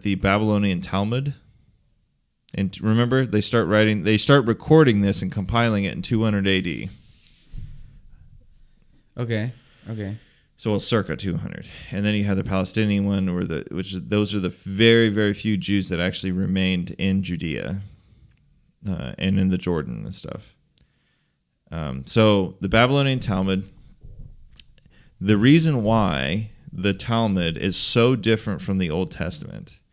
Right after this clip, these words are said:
Speaker 1: is because this is the point where the Jews, the, you know, the Jews, n-, they didn't just freaking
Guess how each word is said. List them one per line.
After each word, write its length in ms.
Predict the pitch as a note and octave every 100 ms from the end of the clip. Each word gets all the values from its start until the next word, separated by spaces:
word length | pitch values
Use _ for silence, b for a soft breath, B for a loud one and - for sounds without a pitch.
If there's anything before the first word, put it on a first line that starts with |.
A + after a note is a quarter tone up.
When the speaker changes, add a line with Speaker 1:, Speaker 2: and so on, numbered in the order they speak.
| _ _ _ _ -
Speaker 1:
is 160 | F#2+
because 260 | G2+ G#2+ F2+
this 220 | B2+ -
is 120 | D3
the 100 | C3
point 560 | G2+ A2+ G#2 G2+ F#2+ - b b b b
where 120 | G#2+ G#2+
the 100 | G#2+
Jews, 500 | A2 D3 D#3 C3+ - b b b b -
the, 180 | G#2+ A2+
you 140 | A#2
know, 320 | G#2 F#2+ G2 - _ -
the 120 | G2+
Jews, 320 | G2 D3+ D3+
n-, 200 | C3 C3+ -
they 280 | G2 B2 D3
didn't 240 | F3+ F3+
just 460 | C3 C#3 C3 - - - - _ - -
freaking 680 | C3 B2+ A#2+ G#2+ G#2 G2+